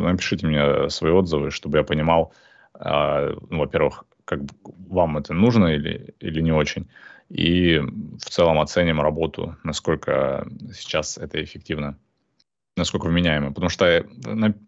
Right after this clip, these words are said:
первое впечатление, что текст вроде бы есть какой-то, но реально ли это ключевые моменты, не очень понятно.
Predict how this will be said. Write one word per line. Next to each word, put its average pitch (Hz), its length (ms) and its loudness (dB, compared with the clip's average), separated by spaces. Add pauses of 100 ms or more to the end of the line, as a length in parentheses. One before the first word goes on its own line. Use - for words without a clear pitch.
первое 143 200 4
впечатление, 101 420 0
что - 180 -6
текст - 340 -2
вроде 98 260 -4
бы 92 120 -2
есть 127 520 -2 (120)
какой-то, - 580 -4 (580)
но 85 460 0
реально 90 480 4
ли 87 160 -6
это - 140 -10
ключевые 95 420 -6
моменты, 92 580 -2 (680)
не 85 260 0
очень 78 280 -2
понятно. 73 440 -6